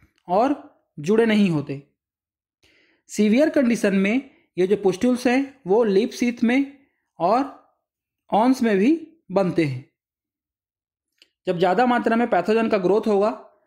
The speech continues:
जिसके कारण से प्लांट को ज़्यादा न्यूट्रिशन नहीं मिलता है और कम टीलर्स बनते हैं और ग्रेन का यील्ड भी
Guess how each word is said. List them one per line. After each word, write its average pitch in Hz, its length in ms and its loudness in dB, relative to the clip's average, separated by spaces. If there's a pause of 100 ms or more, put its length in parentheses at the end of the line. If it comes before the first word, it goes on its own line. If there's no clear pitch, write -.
(140)
जिसके 180 280 -2
कारण 214 340 2
से 240 220 0 (580)
प्लांट 202 280 2
को 254 60 0
ज़्यादा 226 220 2
न्यूट्रिशन 196 440 0
नहीं 220 160 2
मिलता 220 300 0
है 214 320 -2 (340)
और 202 500 -2 (640)
कम 262 220 2
टीलर्स 240 360 0
बनते 233 300 -2
हैं 240 460 -4 (640)
और 214 440 -2
ग्रेन 208 280 0
का 208 100 0
यील्ड 202 220 2
भी 220 180 2